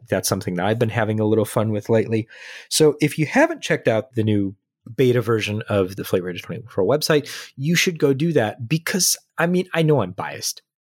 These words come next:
but it's really good. And I'm really, really proud of all of the work that our product folks and our developer folks and our design folks have been working on and tolerating a ton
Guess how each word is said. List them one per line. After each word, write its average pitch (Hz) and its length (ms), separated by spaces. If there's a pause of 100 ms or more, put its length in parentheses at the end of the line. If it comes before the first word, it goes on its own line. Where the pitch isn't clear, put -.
(180)
but 294 140
it's 220 180
really 135 400
good. - 320 (420)
And 107 120
I'm 107 340
really, 120 380
really 98 360
proud 92 380
of 85 140
all 87 200
of - 40
the 90 80
work 87 320 (360)
that 95 240
our 85 300
product 131 300
folks 117 380
and 101 120
our 85 80
developer 104 520
folks 101 420 (320)
and 87 360
our 85 140
design 110 400
folks 101 280
have 98 100
been 92 160
working 98 320
on 92 240 (260)
and 101 220
tolerating 104 720
a 92 60
ton 117 600